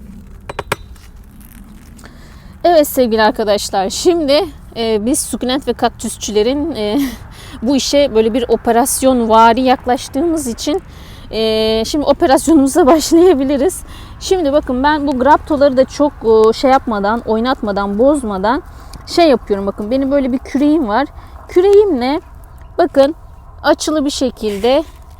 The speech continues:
e, dibe doğru batırdım.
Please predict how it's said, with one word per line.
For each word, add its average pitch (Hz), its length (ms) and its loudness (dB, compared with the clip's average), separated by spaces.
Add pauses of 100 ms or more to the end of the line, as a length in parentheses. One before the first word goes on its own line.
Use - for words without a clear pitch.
(360)
e, 226 600 -4
dibe 277 280 2
doğru 220 380 2
batırdım. 240 760 -2